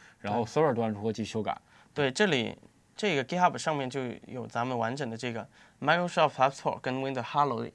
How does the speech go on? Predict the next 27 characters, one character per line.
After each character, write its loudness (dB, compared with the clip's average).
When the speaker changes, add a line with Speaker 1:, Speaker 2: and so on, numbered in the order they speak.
Speaker 2:
一 -6
个 4
完 4
整 0
集 -2
成 -2
的 0
一 -2
个 0
例 0
子， -14
Speaker 1:
嗯。 2
Speaker 2:
就 2
有 4
服 -6
务 0
器 -6
端， 4
有， -4
有， -10
有 -8
这 -4
个， -4
呃， -4
客 -4
户 -2
端， 2